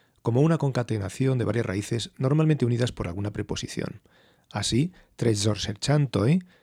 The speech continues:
se puede expresar también como serĉantoj pri trezoroj o serĉantoj je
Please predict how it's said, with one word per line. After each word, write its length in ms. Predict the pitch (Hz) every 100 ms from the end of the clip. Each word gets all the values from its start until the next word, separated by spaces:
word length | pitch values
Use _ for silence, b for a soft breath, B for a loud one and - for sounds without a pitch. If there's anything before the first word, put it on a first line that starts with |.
| b b -
se 160 | -
puede 180 | - 170
expresar 460 | - - 139 151 135
también 280 | 147 139
como 380 | 139 135 139 170 _ _
serĉantoj 840 | - - 104 127 135 127 143 147 180 _
pri 340 | 131 127 147 - -
trezoroj 760 | 107 98 101 143 117 120 160 185 _ -
o 280 | 101 120 185 b b b _ -
serĉantoj 680 | 180 - 127 113 120 120 -
je 280 | 139 147